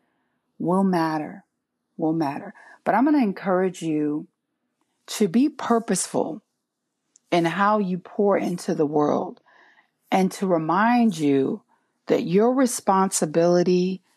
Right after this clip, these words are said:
is more than just to you in the world. It's more than just your family. It's more than just your loved ones.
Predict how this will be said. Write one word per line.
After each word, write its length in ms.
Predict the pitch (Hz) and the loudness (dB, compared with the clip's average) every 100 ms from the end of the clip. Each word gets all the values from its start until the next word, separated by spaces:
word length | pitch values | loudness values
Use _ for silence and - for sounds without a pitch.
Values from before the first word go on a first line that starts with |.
| _ _ _ _ _ | _ _ _ _ _
is 180 | 180 175 | 0 0
more 440 | 185 175 175 208 | 0 0 0 0
than 220 | 214 208 175 | 2 0 -2
just 480 | 165 170 - - - | -2 -4 -6 -16 -8
to 80 | |
you 340 | 175 175 247 262 | -6 -2 0 2
in 100 | 147 | 0
the 80 | - | -2
world. 400 | - - - - _ _ _ _ _ _ | -8 -8 -10 -16 _ _ _ _ _ _
It's 280 | 185 196 - 202 - _ _ _ | -2 -2 -4 -12 -16 _ _ _
more 440 | 190 180 196 208 196 | -2 0 2 2 0
than 200 | 175 170 | 0 -2
just 460 | 165 165 160 - _ _ _ _ _ _ _ | 0 0 -2 -12 _ _ _ _ _ _ _
your 220 | - 156 | -4 -4
family. 840 | 143 - 190 208 214 220 214 214 220 _ _ _ _ _ | -4 -4 0 2 2 0 -2 -4 -8 _ _ _ _ _
It's 200 | - 180 | -4 -2
more 320 | 196 180 175 165 | -2 0 0 0
than 140 | 160 | -2
just 380 | 147 147 139 - | -4 -8 -10 -10
your 120 | 143 | -10
loved 320 | 151 180 190 | -2 0 0
ones. 680 | 190 196 196 196 202 202 - | -2 -2 -2 -4 -6 -8 -16